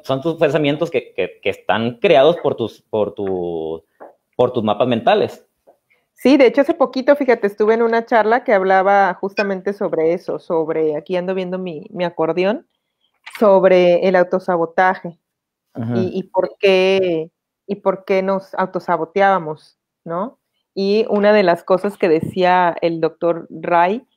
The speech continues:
Speaker 2: de Mazatlán, un amigo y excelente coach también,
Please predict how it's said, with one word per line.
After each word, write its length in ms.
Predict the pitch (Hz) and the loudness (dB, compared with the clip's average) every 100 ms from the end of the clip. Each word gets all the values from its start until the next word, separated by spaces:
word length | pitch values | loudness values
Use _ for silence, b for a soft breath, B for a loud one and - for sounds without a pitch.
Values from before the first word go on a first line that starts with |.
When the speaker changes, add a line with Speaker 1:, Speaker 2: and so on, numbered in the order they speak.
| _ _ | _ _
Speaker 2:
de 160 | 175 160 | -2 -2
Mazatlán, 520 | 160 165 - 165 175 | -2 -6 -2 -2 -2
un 340 | 180 175 175 | -4 -8 -8
amigo 460 | 175 175 170 170 185 | -8 -6 -6 -4 -4
y 180 | 170 160 | -4 -6
excelente 920 | 160 - 165 165 160 - 175 160 - _ _ _ - | -6 -2 0 0 -2 -2 0 0 -4 _ _ _ 0
coach 360 | 185 190 190 - | 2 2 -2 -4
también, 560 | 175 165 170 190 285 | -4 -2 -2 -2 -4